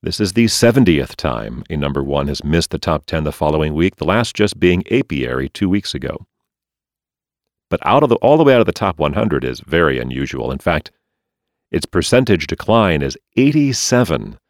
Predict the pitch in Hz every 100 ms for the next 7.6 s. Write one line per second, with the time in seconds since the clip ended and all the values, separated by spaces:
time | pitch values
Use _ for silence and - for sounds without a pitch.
0 | _ _ _ _ _ - - 104 78 55
1 | - _ _ _ _ _ _ - 78 73
2 | - 76 69 69 71 - 69 65 65 67
3 | - - - _ _ _ - 92 90 82
4 | 87 120 131 117 - - 127 131 123 92
5 | 92 87 - 156 156 82 82 - _ _
6 | - - 127 117 101 98 104 92 82 78
7 | 76 78 104 67 57 65